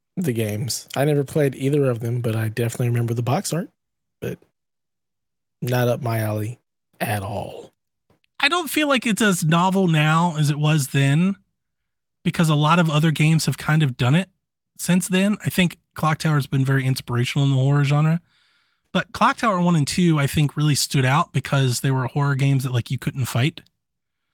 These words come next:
Speaker 2: You don't have a
Speaker 1: Mm-hmm.
Speaker 2: gun, you don't fight zombies, you don't shoot the bad guy. Like, you have to hide, and you have to be, like,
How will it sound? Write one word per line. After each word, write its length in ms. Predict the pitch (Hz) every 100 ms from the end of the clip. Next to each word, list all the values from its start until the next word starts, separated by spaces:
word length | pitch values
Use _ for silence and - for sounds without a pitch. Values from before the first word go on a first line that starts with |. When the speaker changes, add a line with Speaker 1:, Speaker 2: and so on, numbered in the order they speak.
| _ _ -
Speaker 2:
You 80 |
don't 120 | 139 143
have 160 | 135
a 40 | 131
Speaker 1:
Mm-hmm. 60 |
Speaker 2:
gun, 420 | 113 117 123 127
you 100 | 123
don't 140 | 117 123
fight 220 | 127 120
zombies, 480 | 110 117 117 117 110
you 60 |
don't 120 | 113 120
shoot 220 | - 120
the 60 |
bad 240 | 110 113 113
guy. 240 | 113 117
Like, 240 | 117 110 - _ _ _
you 160 | - 147
have 320 | - 151 -
to 120 | -
hide, 480 | 117 - 123 107 98 - _ _ _ _ -
and 100 | 131
you 60 | 151
have 120 | 160
to 80 | 156
be, 160 | 147
like, 340 | 135 117 -